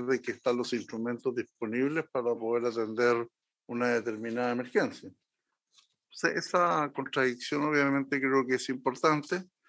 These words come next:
eh, poderla... Eh, e-, en el debate de esta, de este proyecto, poder quedar con la absoluta convicción de que frente a una determinada situación,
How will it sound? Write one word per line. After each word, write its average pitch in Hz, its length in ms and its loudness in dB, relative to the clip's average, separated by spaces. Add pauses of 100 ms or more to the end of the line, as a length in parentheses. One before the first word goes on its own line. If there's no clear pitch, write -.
(460)
eh, 107 320 -2 (120)
poderla... 120 1120 6 (520)
Eh, 104 560 -2
e-, 113 100 -2
en 104 120 -2
el 101 400 -2
debate 113 480 6
de 120 200 2
esta, 120 440 -2
de 120 220 -2
este 135 200 0
proyecto, 127 560 2
poder 117 540 -2 (340)
quedar 127 520 6
con 113 260 0
la 101 460 0
absoluta 123 640 2
convicción 120 800 0 (600)
de 117 400 0
que 117 440 4
frente 131 460 2
a 143 40 2
una 131 180 2
determinada 123 880 2
situación, 131 800 -2